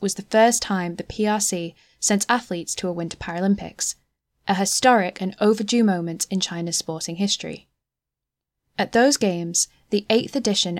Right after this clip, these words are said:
of the Winter Paralympics, China sent four competitors, three in cross-country skiing and one in alpine skiing,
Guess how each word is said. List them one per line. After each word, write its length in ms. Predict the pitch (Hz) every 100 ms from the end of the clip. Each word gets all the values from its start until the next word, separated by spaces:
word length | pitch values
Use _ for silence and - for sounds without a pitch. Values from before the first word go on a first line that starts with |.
| -
of 80 |
the 100 | 185
Winter 240 | 175 175 -
Paralympics, 800 | - 170 190 220 175 - - - _ _ _
China 380 | - 262 254 180
sent 240 | - 170
four 300 | - 220 220
competitors, 760 | 220 214 190 - - 165 - - _ _ _ _
three 220 | - 233 277
in 100 | 285
cross-country 540 | 269 247 - 240 247
skiing 480 | - 185 170 165 170 -
and 120 | 185
one 160 | 170 170
in 100 | 175
alpine 400 | 240 254 202 175
skiing, 480 | - 165 160 160